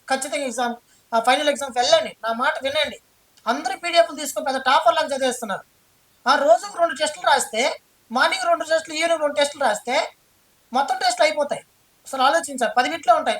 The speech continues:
పది బిట్లు రాస్తే మీరు అరవై డెబ్బై బిట్లు కవర్ అవుతాయి. ఆ విధంగా నేను బిట్స్ ఇచ్చున్నాను. ఓకేనా? థ్యాంక్ యూ మిత్రమా, మన ఛానల్ సబ్స్క్రైబ్ చేసుకొని మీరు మన WhatsApp ఛానల్ జాయిన్ అవ్వండి. ఈ డిస్క్రిప్షన్లో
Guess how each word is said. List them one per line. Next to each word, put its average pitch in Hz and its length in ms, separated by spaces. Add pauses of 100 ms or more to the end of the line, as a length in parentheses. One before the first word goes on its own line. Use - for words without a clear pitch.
పది 269 140
బిట్లు 320 280
రాస్తే 349 260
మీరు 302 160
అరవై 302 160
డెబ్బై 285 200
బిట్లు 320 200
కవర్ 285 180
అవుతాయి. 226 240 (320)
ఆ 233 120
విధంగా 294 280
నేను 311 200
బిట్స్ 277 180
ఇచ్చున్నాను. 233 400 (420)
ఓకేనా? 262 300 (260)
థ్యాంక్ 285 220
యూ 311 60
మిత్రమా, 294 320 (340)
మన 247 100
ఛానల్ 269 320
సబ్స్క్రైబ్ 285 380
చేసుకొని 269 460 (280)
మీరు 269 140
మన 285 140
WhatsApp 302 380
ఛానల్ 330 140
జాయిన్ 294 220
అవ్వండి. 240 420
ఈ 254 140
డిస్క్రిప్షన్లో 285 760